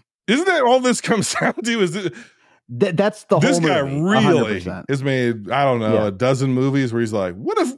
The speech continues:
Speaker 1: what if you could fuck a cartoon?" And it's, <laughs> it's like,
Speaker 2: Yeah.
Speaker 1: "Is that all you got?" It's like, "Yeah, that's all I got. I
Speaker 2: Yeah.
Speaker 1: really wanna fuck cartoons." And then they made Roger
Speaker 2: Yeah.
Speaker 1: Rabbit. Now everybody wants to fuck cartoons, so I can finally get a bunch of money for one of these movies.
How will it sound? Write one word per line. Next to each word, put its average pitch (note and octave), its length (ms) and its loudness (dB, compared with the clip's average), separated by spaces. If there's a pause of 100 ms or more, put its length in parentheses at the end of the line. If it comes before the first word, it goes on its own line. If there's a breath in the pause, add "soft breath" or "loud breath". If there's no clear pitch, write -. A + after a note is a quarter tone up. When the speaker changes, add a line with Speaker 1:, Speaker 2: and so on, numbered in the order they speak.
(120)
Speaker 1:
what - 160 2
if F3 80 -2
you E3 60 -2
could A#2+ 160 -8
fuck F#3 180 0
a F3 60 -12
cartoon?" A#3 680 0
And D#3+ 260 0
it's, G#3 180 -4 (180)
<laughs> - 160 -14
it's - 340 -10
like, D#4+ 100 2
Speaker 2:
Yeah. - 160 0
Speaker 1:
"Is D4 260 -14
that B3 80 2
all D4 80 0
you A3 120 -2
got?" B3+ 400 0 (120)
It's G#3 140 -2
like, D3+ 220 0
"Yeah, D#3+ 300 2
that's C3+ 140 -4
all D#3+ 120 4
I C#3 80 2
got. C3+ 180 0
I A#2+ 60 2
Speaker 2:
Yeah. C3 60 4
Speaker 1:
really D3+ 140 2
wanna C3 140 -2
fuck C3+ 240 -4
cartoons." A#2 640 -4 (480 soft breath)
And D3 140 -2
then F3+ 160 4
they F3 120 4
made D#3+ 260 2
Roger C3 340 0
Speaker 2:
Yeah. E3+ 120 4
Speaker 1:
Rabbit. C#3 280 0
Now B2 140 -2
everybody C#3 340 2
wants B2 220 0
to - 60 -16
fuck B2 180 0
cartoons, A2+ 460 -2
so A2+ 60 2
I C3 60 2
can A#2 100 -6
finally A#2 380 0
get A#2 160 0
a G#2+ 60 0
bunch A#2 300 0
of A2 60 -4
money B2 240 0
for G2 120 -8
one F#2+ 100 -4
of F#2+ 60 -4
these E2+ 140 -10
movies. D#2 440 -14